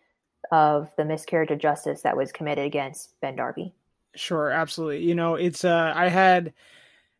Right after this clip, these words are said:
Speaker 2: unfortunately, a lot of times we see these use of force videos and that's it. You know, we see the video come across, it looks a certain type of way, and that's it. And a lot of people don't follow up on it because they just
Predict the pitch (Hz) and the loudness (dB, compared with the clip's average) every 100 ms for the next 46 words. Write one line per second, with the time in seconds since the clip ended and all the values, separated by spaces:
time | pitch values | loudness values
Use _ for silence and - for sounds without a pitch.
0 | _ - 208 190 339 - 302 269 233 - | _ -4 0 4 2 4 2 4 2 0
1 | - 208 214 214 - 208 196 170 180 208 | 2 6 6 4 2 0 0 -2 -4 -4
2 | 202 185 156 185 - - 185 156 180 170 | -2 -4 -4 -6 -8 -4 -4 -4 -2 0
3 | 170 160 180 175 175 151 139 - - 180 | 0 0 -2 -4 -6 -12 -14 -18 -6 -2
4 | 175 170 170 202 190 180 180 180 170 180 | 0 -2 -2 0 0 4 4 4 2 -2
5 | 170 - 247 247 226 - - _ _ _ | -2 6 8 8 4 -6 -20 _ _ _
6 | 156 156 190 - 160 190 175 170 170 170 | -10 0 0 0 -2 -2 -2 -2 -2 2
7 | 190 202 202 196 185 175 170 165 - 170 | 4 6 4 0 -4 -6 -6 -6 -4 -4
8 | 156 160 185 226 262 240 220 208 202 190 | -4 -2 2 4 2 -2 -4 -2 -2 0
9 | 190 180 170 170 165 165 165 165 156 147 | 2 2 4 2 0 -2 -4 -6 -8 -8
10 | 160 151 156 156 - - | -8 -6 -6 -6 -8 -16